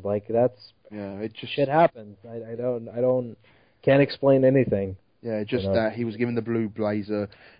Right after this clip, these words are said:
Speaker 2: gimmick, and, um, they did test out, like, even Vince came down on the wire. There's video footage of him actually coming down that wire, and it worked fine for him. And, um, 'cause that's the thing with Vince, if they, if he wrestlers have to go through and do something, like, for example, like,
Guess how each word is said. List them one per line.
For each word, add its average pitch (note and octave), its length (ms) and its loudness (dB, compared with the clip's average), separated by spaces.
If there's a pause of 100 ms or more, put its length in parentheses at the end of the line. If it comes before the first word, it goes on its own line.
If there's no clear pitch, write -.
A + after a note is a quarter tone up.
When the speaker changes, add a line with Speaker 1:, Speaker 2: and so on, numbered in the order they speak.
(120)
Speaker 2:
gimmick, G#2+ 540 0
and, G2 540 -4
um, F#2+ 260 -6
they A2+ 120 2
did B2 240 2
test A2+ 300 -6
out, A2 420 0
like, G#2 260 -2
even B2 300 2
Vince A2+ 300 0
came G#2+ 280 0
down G#2 240 2
on G#2+ 80 -6
the G#2 60 -6
wire. G2 220 0
There's F#2+ 160 -6
video G#2 220 -2
footage G2 360 -6
of F2+ 100 -4
him G2 160 0
actually F#2 280 -4
coming G2 240 -2
down F#2 240 2
that - 120 0
wire, F#2 300 4
and F2 120 -2
it F2+ 100 -8
worked G2 280 0
fine G2 280 0
for F#2 200 -2
him. G#2+ 320 2 (560)
And, G2+ 420 2
um, G2+ 440 0 (200)
'cause C3+ 100 -8
that's D#3 160 -4
the D3+ 60 -8
thing C#3 200 -2
with A#2+ 120 -6
Vince, G#2+ 280 -6
if A#2+ 280 -6
they, A#2+ 480 0
if A#2+ 180 -6
he C3 220 -2
wrestlers C3+ 520 0
have - 280 -2
to D3+ 60 -4
go D3+ 220 4
through D3 300 -4
and C3 80 -2
do C#3 160 2
something, D3+ 460 0
like, A2 180 -2
for - 60 -18
example, A2 360 -4
like, G#2 240 0